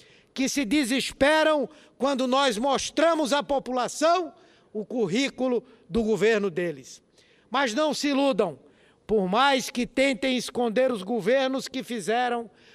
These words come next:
os brasileiros não esquecerão desse passado ainda recente.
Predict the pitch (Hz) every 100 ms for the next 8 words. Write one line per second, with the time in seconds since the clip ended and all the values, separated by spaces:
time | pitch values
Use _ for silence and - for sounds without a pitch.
0 | _ 233 180 170 254 226 233 220 247 247
1 | 226 196 240 220 - 240 214 226 220 254
2 | 220 - - - 151 254 302 - 294 285
3 | 254 - 285 262 277 269 269 247 262 -
4 | 254 247 -